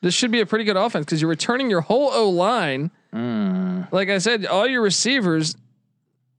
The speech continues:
Speaker 1: Iverson Clement, who's a, originally was at Florida, Patty C.
Speaker 2: Now, when you're
Speaker 1: Um,
Speaker 2: returning this much talent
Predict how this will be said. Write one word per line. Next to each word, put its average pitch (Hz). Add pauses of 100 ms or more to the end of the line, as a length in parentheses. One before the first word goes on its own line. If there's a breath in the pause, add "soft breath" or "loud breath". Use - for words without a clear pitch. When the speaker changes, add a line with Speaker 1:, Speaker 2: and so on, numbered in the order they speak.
Speaker 1:
Iverson 240
Clement, 214
who's 160
a, 151 (240)
originally 294
was 294
at 233
Florida, 233
Patty 139
C. 135 (580 soft breath)
Speaker 2:
Now, 135
when 175
you're 175
Speaker 1:
Um, 180
Speaker 2:
returning 220
this 196
much 180
talent 175